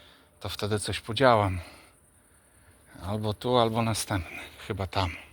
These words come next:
O, jaki przechylony grób. Po swoim zniczu poznam.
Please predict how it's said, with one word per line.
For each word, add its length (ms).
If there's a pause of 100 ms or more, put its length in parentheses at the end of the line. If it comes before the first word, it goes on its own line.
(1200)
O, 180
jaki 240
przechylony 600
grób. 360 (4000)
Po 100
swoim 320
zniczu 340
poznam. 440